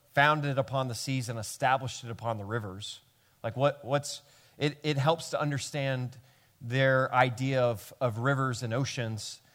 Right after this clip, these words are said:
So that, that, a reference book help, might help you. But when you get to verses seven through ten, what does it mean to "lift up your heads, O gates"? Like,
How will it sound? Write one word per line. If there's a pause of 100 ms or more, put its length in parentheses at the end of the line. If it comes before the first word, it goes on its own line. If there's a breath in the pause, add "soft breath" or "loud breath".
So
that,
that, (640)
a
reference
book
help, (180)
might
help
you. (480 soft breath)
But
when
you
get
to
verses
seven
through
ten, (720 soft breath)
what
does
it
mean
to
"lift
up
your
heads,
O
gates"? (1400 soft breath)
Like,